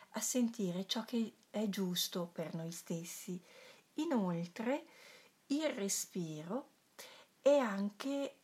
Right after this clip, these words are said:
eh, una naturale connessione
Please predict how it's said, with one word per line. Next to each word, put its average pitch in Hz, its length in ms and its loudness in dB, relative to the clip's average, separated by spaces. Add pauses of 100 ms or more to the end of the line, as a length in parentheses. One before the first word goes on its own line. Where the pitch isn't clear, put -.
(100)
eh, 180 340 0
una 247 200 6
naturale 240 800 2
connessione 214 1120 0